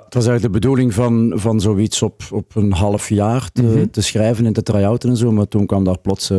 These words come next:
Speaker 1: de lockdown tussen.
Speaker 2: Ja.
Speaker 1: <laughs> En dan dachten we, dan dachten we, "Ja, misschien, we hebben nu toch tijd, misschien moeten we er ook een plaat van maken." Dus hebben we veel tijd kunnen steken in, in een plaat en in de voorbereiding van de show. Wat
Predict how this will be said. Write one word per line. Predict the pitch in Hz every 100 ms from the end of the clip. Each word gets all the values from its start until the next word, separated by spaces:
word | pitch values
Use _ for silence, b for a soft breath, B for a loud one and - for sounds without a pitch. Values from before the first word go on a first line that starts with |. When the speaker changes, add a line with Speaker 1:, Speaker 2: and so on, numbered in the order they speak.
| 95
Speaker 1:
de | 95 92 -
lockdown | 98 110 113 113
tussen. | 107 127 - 127
Speaker 2:
Ja. | 120 104 - _
Speaker 1:
<laughs> | 80 - _ B B B B B
En | 101
dan | 110 110
dachten | 110 104 110 95
we, | 101
dan | 104 104
dachten | 107 - 95 90
we, | 78
"Ja, | 95
misschien, | 95 - 98
we | 87
hebben | 90 92
nu | 95
toch | 110
tijd, | 127 123
misschien | 110 120
moeten | 110 101
we | 104
er |
ook | 104
een | 95
plaat | 98 101
van | - 113
maken." | 107 107 98
Dus | 95
hebben | 98 90
we | 85
veel | 98 92
tijd | 101 -
kunnen | 95 95
steken | - 98 - 95
in, | -
in | 101
een | 98 87
plaat | - 85 92 - - -
en | 104
in | 104
de | 95
voorbereiding | 107 101 104 101 98
van | 92
de | 90
show. | - 92 101 - B B B B B B _
Wat | 101 110 -